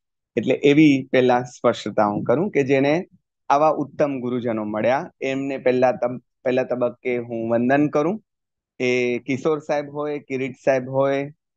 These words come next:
ભગવતી પ્રસાદ ચોટાલાલ રાવલ સાહેબ હોય, શંકર સાહેબ હોય, ખત્રી સાહેબ હોય કે પછી દર્શનાબેન હોય. આ સૌની ભૂમિકા મારા જીવનમાં બહુ જ મોટી છે અને એમની વાત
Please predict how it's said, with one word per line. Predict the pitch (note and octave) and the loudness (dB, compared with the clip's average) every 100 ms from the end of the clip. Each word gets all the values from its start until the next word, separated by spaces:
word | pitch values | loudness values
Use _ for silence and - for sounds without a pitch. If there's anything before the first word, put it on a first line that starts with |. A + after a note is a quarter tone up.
| _ | _
ભગવતી | B2 A#2+ C3+ C3+ | -4 -2 -2 -2
પ્રસાદ | B2+ B2 C3 B2 - - | -4 -2 -2 -4 -6 -8
ચોટાલાલ | B2+ B2+ B2 B2 A#2+ A2 | -6 -2 -2 -2 -2 -2
રાવલ | A#2 A#2+ C#3 | -2 -2 -4
સાહેબ | C#3+ C#3 C3+ B2+ | -4 -6 -4 -4
હોય, | C3+ C#3 D3 _ _ _ _ | -4 -4 -8 _ _ _ _
શંકર | B2 A#2+ C#3 | -8 -2 -4
સાહેબ | C3+ C3+ B2+ B2+ | -2 -6 -6 -6
હોય, | C3 C3 B2+ | -4 -4 -6
ખત્રી | - A#2+ D3+ C#3 | -6 -4 0 -2
સાહેબ | C3+ B2+ A#2+ | 2 2 0
હોય | A#2+ B2 A#2+ B2+ - _ _ _ - | 0 0 0 -2 -12 _ _ _ -4
કે | D#3+ | -2
પછી | D3+ C#3 - B2+ B2 | -2 -4 -6 -10 -8
દર્શનાબેન | - B2 A#2 A#2+ A2 G#2 G#2+ G#2+ | -4 -4 -2 -2 -2 -2 -6 -10
હોય. | - _ _ _ _ _ _ _ _ _ - - - | -16 _ _ _ _ _ _ _ _ _ -20 -4 0
આ | F#3+ | 0
સૌની | - G#3+ B3 B3 | 2 2 2 0
ભૂમિકા | F3+ F#3+ F#3+ F#3+ F3+ | 0 -2 -2 -2 0
મારા | E3 E3 | 2 0
જીવનમાં | D#3+ D#3+ E3 D#3+ D#3 | 0 -4 -4 -4 -2
બહુ | E3 | -4
જ | C#3 | -4
મોટી | C3 C3 C#3+ B2+ | -8 -10 -10 -12
છે | - - F3 _ _ _ _ - | -12 -16 -18 _ _ _ _ 0
અને | D3+ D3+ | 2 2
એમની | D3+ E3 | 2 4
વાત | D3+ | 4